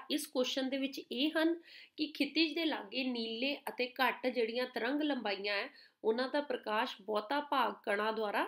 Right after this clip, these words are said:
ਖਿੰਡ ਜਾਂਦਾ ਹੈ। ਖਿੰਡ ਮਤਲਬ ਟੁੱਟ ਜਾਂਦਾ ਹੈ। ਵਿਖੰਡਨ ਇੱਕ ਕਿਰਿਆ ਵੀ ਹੁੰਦੀ ਹੈ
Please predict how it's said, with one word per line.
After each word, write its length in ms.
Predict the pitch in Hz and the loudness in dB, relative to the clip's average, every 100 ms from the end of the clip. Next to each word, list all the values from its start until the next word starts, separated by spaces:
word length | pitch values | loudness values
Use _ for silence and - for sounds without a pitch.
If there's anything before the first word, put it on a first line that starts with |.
| - | -4
ਖਿੰਡ 280 | - 208 196 | -2 -2 0
ਜਾਂਦਾ 340 | 202 214 208 233 | -2 -2 -2 -4
ਹੈ। 60 | |
ਖਿੰਡ 300 | 247 262 269 | 2 4 4
ਮਤਲਬ 280 | 311 320 370 381 | 2 0 -2 0
ਟੁੱਟ 220 | 311 311 | 0 2
ਜਾਂਦਾ 380 | 233 196 180 190 | 0 -2 -4 -10
ਹੈ। 220 | 185 170 _ _ - - | -12 -14 _ _ -20 -8
ਵਿਖੰਡਨ 540 | 226 240 220 226 269 | -2 0 0 2 0
ਇੱਕ 200 | 269 - | -2 -4
ਕਿਰਿਆ 340 | 269 240 214 220 | -4 0 2 2
ਵੀ 160 | 254 | 0
ਹੁੰਦੀ 300 | 262 247 220 | 0 -2 -2
ਹੈ 200 | 233 302 | -2 -2